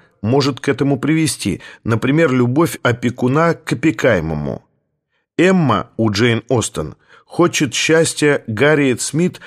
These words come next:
но только такого, которое приготовила сама Эмма. Опасность эта очень сильна в моей профессии. Университетский преподаватель должен дать ученику столько, чтобы тот не нуждался в нём.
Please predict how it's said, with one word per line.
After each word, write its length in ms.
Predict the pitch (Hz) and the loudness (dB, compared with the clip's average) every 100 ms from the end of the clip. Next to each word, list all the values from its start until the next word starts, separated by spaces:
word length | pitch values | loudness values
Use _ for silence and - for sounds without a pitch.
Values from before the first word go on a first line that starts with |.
| - | -12
но 140 | - 131 | -2 0
только 300 | 147 131 123 | 2 0 0
такого, 520 | 123 117 175 180 160 | -2 -2 2 2 2
которое 440 | - 110 135 135 | 0 -2 0 0
приготовила 680 | 123 117 107 110 143 147 143 | 0 -2 0 0 2 2 2
сама 440 | 143 117 107 113 - | 0 0 0 0 0
Эмма. 460 | 147 123 87 67 - _ _ - | 0 0 -2 -6 -12 _ _ -4
Опасность 720 | 104 - 196 - 135 - - | -2 2 2 2 -2 -4 -4
эта 360 | 92 - 80 - - _ _ | -4 -2 -4 -6 -18 _ _
очень 400 | 165 - 180 160 | -2 0 0 0
сильна 440 | 123 123 107 139 | 0 -2 0 0
в 100 | 147 | 0
моей 420 | 120 123 113 139 135 | 2 0 2 0 -2
профессии. 880 | 127 131 120 101 - - 60 - - _ _ - | -2 -2 -2 -6 -4 -6 -8 -10 -14 _ _ -2
Университетский 840 | 117 120 110 - 113 120 - 117 | 0 0 0 -4 -2 -2 -2 -4
преподаватель 840 | 101 107 110 104 107 160 - 101 - - - - | -2 -2 0 2 2 2 0 -6 -8 -18 -20 -8
должен 520 | 107 165 165 156 139 | 0 2 2 0 0
дать 260 | 117 151 - | 0 0 -2
ученику 560 | 127 120 120 131 127 131 | -4 -2 -2 -2 0 -2
столько, 560 | - 196 202 - 120 | 0 2 2 0 -4
чтобы 320 | - 139 117 | -2 -2 0
тот 320 | 131 175 175 - | -2 -2 -2 -2
не 100 | 151 | 0
нуждался 640 | 165 117 135 170 123 104 | 0 0 0 0 0 -6
в 80 | 80 | -4
нём. 260 | 85 60 | -6 -6